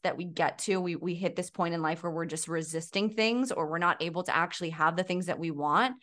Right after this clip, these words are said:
where you really wanna go in and go, "Okay, w-, like, who do I even think I am? Who do I believe I am? What, in what capacity do I feel the most resistance, and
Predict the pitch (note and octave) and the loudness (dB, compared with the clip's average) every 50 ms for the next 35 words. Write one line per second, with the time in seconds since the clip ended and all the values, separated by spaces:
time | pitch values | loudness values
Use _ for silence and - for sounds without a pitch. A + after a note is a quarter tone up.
0 | - - - _ - G3 F#3+ F3+ F3 E3 - E3 F3+ G3+ F#3 E3 E3 G3 A3 F#3+ | -20 -20 -18 _ 2 4 6 6 6 4 0 -2 -4 -4 -4 -2 0 2 4 4
1 | F#3 G#3 - F3+ F3 E3+ F3 E3 F3 E3 E3 D#3 D3+ D#3 D#3+ D#3+ D#3+ D3+ D3 D3 | 4 4 4 4 2 2 2 2 2 2 2 2 0 -2 -2 0 2 2 2 2
2 | - - F#3+ E3 D#3+ D3+ D#3 D3+ - - - E3+ E3 E3 - - - A3 A#3 C4 | 2 0 0 0 0 -2 -6 -10 -10 -4 -2 -2 -2 -2 -4 -4 -2 0 0 2
3 | C#4 C#4+ C4+ A3 G3+ F#3 F3+ F3+ F3 F3 E3 E3 - - E3 E3+ E3 D#3 D3 - | 4 6 6 6 6 4 2 2 0 -2 -4 -4 -4 -4 -4 -2 0 0 0 0
4 | - - B2+ C3+ A2+ - - E3+ F#3+ G#3+ G#3 A#3+ A#3+ A#3+ A#3+ F#3+ F#3 F3+ F3 F3+ | -2 -4 -4 -4 -4 -4 -6 -4 -4 0 2 4 6 6 6 6 4 2 2 0
5 | F3 E3 D#3 D3 E3 E3 D#3 D#3+ D#3+ E3 F3+ - - - - - _ - F#3+ G#3 | 0 0 0 0 0 -2 -4 -4 -2 -2 -2 -4 -4 -8 -18 -16 _ -2 0 2
6 | A3 A3+ A3+ - A3 - - F#3 F3 F#3 F#3 - E3 E3+ E3 E3 E3 D#3 E3 E3 | 2 2 2 0 -4 0 4 2 2 2 0 -2 -4 -2 -2 0 0 0 0 0
7 | - - D#3+ D#3+ F3 D#3+ D3+ C#3+ - - D#3+ D#3+ E3 E3 E3+ E3 D3 C#3+ - D#3 | 0 -2 0 0 0 -2 -4 -4 -6 -10 -8 -6 -6 -6 -4 -6 -6 -4 -4 -4
8 | D3 D3 D3 | -6 -6 -8